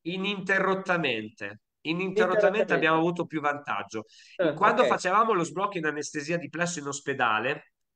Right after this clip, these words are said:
Speaker 1: doveva, il paziente doveva essere portato in reparto e il ghiaccio era in reparto,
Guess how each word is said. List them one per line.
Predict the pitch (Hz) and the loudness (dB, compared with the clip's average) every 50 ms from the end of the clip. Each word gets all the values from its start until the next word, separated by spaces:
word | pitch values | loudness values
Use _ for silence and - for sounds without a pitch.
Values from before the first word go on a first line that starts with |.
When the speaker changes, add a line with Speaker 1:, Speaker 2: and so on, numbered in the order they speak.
| _ _ _ _ _ _ _ _ | _ _ _ _ _ _ _ _
Speaker 1:
doveva, | - 135 185 208 226 220 208 170 160 160 165 165 - - | -2 0 2 4 4 4 4 6 6 4 4 4 2 -2
il | 165 165 | -2 0
paziente | 185 202 202 202 214 220 214 226 196 | 0 -2 0 0 0 0 0 0 0
doveva | 175 175 160 165 170 175 | 0 2 2 2 2 2
essere | 175 170 - 165 151 151 | 0 0 0 0 -2 0
portato | - 185 180 175 180 160 160 - 156 | -2 -4 -2 0 0 -2 -2 -2 -4
in | 147 143 | -2 0
reparto | 147 143 - 143 120 110 113 110 - - - 123 123 127 - _ _ _ | -2 -2 2 2 2 2 2 -2 -6 -6 -4 -4 -4 -4 -8 _ _ _
e | - 160 160 170 | -4 0 2 2
il | 180 175 | 2 2
ghiaccio | 156 175 180 180 180 180 - 175 | 2 2 2 2 2 0 0 0
era | 156 165 170 165 | 2 4 4 2
in | 143 | 2
reparto, | 127 127 123 - 170 156 135 - - - 131 117 117 - | 0 -2 0 2 4 4 4 2 0 -8 -10 -10 -10 -12